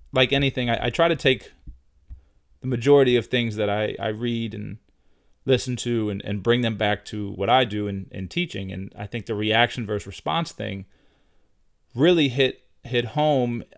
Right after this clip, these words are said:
um, as it pertains to the question that I get from so many players, whether that be players I'm working with or it's like anytime I ever were to hop on Instagram Live or something like that, this question always comes up. And the idea comes, "Coach,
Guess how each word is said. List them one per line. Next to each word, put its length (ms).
um, 600
as 200
it 80
pertains 540
to 360
the 120
question 460
that 100
I 60
get 180
from 180
so 280
many 200
players, 520
whether 160
that 120
be 80
players 300
I'm 100
working 300
with 240
or 240
it's 120
like 140
anytime 360
I 80
ever 160
were 240
to 100
hop 260
on 140
Instagram 400
Live 220
or 40
something 240
like 140
that, 180
this 140
question 380
always 420
comes 280
up. 280
And 580
the 200
idea 340
comes, 340
"Coach, 380